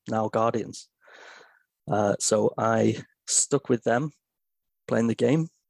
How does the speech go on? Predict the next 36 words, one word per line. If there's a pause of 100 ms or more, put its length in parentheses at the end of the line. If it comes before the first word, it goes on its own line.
(400)
'cause
they
had
a
good
lineup
in
the
mid
nineties,
I'm
told. (960)
Uh,
so (680)
that's
how
I
came
to
baseball. (520)
Not
long
after, (760)
the
U
K
got
a,
a
new
channel, (160)
and
believe
it
or
not,